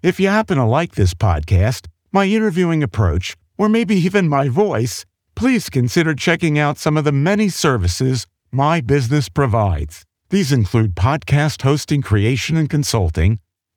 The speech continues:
voiceovers, professional interviewing,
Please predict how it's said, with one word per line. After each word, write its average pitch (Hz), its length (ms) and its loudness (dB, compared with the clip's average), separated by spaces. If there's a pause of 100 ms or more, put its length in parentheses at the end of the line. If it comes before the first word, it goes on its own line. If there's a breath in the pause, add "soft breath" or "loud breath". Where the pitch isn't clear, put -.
voiceovers, 117 840 0 (420)
professional 185 600 -2
interviewing, 98 640 0